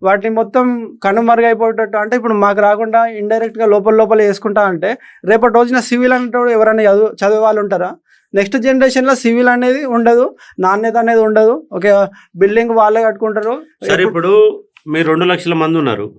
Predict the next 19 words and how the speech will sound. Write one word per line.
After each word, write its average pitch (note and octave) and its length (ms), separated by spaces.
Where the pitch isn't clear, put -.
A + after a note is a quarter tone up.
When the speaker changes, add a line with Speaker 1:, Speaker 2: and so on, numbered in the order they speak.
Speaker 1:
Hmm. F3+ 100
Speaker 2:
ఉద్యోగాలు F3 520
వచ్చింది E3 240
వెయ్యి D3+ 240
పోస్టులు, B2+ 540
Speaker 1:
Hmm. F3 160
Speaker 2:
మరి D3+ 260
ఇంకా E3 240
లక్ష D3+ 280
తొంభై F3 380
తొమ్మిది D#3+ 280
వేల D3 160
మందికి C3+ 460
గవర్నమెంట్ F#3+ 440
కి E3 80
మీరు D#3+ 140
ఏం E3+ 140
సూచన E3+ 300
చేయాలనుకుంటారు? A2+ 600